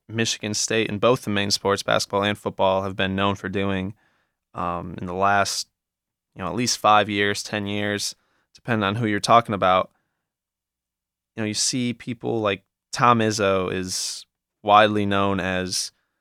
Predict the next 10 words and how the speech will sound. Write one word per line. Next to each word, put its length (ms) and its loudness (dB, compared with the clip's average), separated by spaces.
people 280 -2
kinda 200 2
question 480 2
some 160 0
of 60 -2
the 80 -2
guys 280 4
he 80 -4
brings 380 -2
in, 360 -2